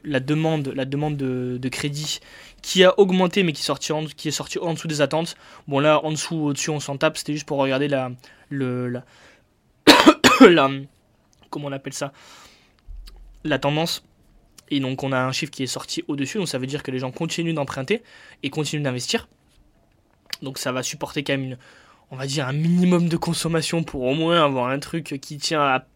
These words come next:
qui tient au moins aux alentours de zéro pour cent, quoi, en termes de, de, en termes de P I B. Cependant, le truc qui est notable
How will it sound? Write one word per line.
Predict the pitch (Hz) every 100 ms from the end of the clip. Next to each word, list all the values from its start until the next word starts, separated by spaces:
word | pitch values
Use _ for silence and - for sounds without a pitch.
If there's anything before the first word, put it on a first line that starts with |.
| - -
qui | 156
tient | 160 170
au |
moins | 175 175 170
aux | 151 160
alentours | 156 156
de | 151
zéro | 147 147
pour | 139 -
cent, | 202
quoi, | 190 190
en |
termes | 156 143
de, | 143 139
de, | 135 131 - - -
en | 139
termes | 131
de | 131
P | 127
I | 127
B. | 156 - - - - - _ _ _ _ _ _ _ _ _ _ -
Cependant, | 170 165 175 170
le |
truc | - 165
qui | 135
est |
notable | 135 151 180 247